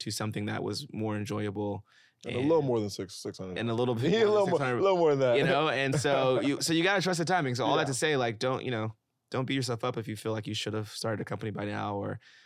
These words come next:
Speaker 1: you know, whatever. Just understand, just understand when it happens, like, m-, you know, make the leap and it'll be the right time and put your all into it.
Speaker 2: How big is the team?
Speaker 1: Uh, man, we've, we've,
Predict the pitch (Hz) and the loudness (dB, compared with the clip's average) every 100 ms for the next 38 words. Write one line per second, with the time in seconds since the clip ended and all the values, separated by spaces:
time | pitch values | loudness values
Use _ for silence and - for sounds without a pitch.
0 | _ - 104 98 104 107 120 110 104 101 | _ -8 -4 -2 -2 -2 -2 -2 -4 -6
1 | - 113 107 107 107 107 104 107 101 - | -6 -4 -4 -4 -4 -4 -4 -6 -8 -12
2 | _ _ - 110 - 170 156 160 147 127 | _ _ -10 -6 -2 0 2 2 0 -2
3 | 120 120 127 175 175 151 113 113 - _ | -2 -2 0 -2 -2 -2 -4 -4 -10 _
4 | _ _ _ _ _ - 98 110 107 - | _ _ _ _ _ -10 -6 -4 -6 -8
5 | - 123 120 110 117 110 107 107 104 104 | -4 -2 -2 -2 -2 -2 -6 -4 -4 -4
6 | 104 - 107 101 107 127 127 - 104 107 | -6 -8 -8 -6 -6 -8 -12 -12 -8 -8
7 | - - - - - - _ - 143 120 | -8 -8 -8 -10 -10 -12 _ 0 2 2
8 | 120 117 107 113 120 117 117 - _ _ | 2 0 -2 -4 -4 -6 -8 -14 _ _
9 | _ - - - - - 135 139 139 165 | _ -18 -16 -20 -14 0 4 6 6 4
10 | 131 117 127 - - 127 123 | 2 0 -2 -4 -4 -4 -6